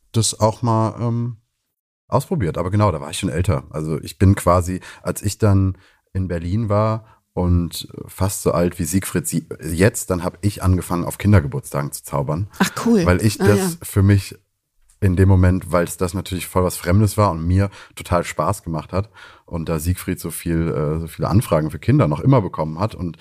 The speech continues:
Speaker 1: damit aber irgendwie auch abgeschlossen hat, ähm, hab ich, ähm, dann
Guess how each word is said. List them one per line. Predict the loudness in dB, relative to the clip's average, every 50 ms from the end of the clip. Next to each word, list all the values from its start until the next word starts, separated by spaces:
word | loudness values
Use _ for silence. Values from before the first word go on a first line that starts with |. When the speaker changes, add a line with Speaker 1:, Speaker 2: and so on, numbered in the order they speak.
| -18 -20 -20 -12 _ -2
Speaker 1:
damit | 0 0 0 0
aber | 0 0 0 4
irgendwie | 4 4 4 4 4 2
auch | 0 0 2
abgeschlossen | 0 0 0 -2 -10 -8 -6 -6 -6 -6 -6 -8 -6
hat, | -6 -6 -6 -8 -12 -20 -20 -20 -20 -20 _ _ -4
ähm, | 0 2 2 2 2 0 -2
hab | -4 -6 -4
ich, | -2 -4 -2 -4 -4 -4 0
ähm, | 2 4 4 4 4 2 0 -2 0
dann | 4 4 6 6 6 4 0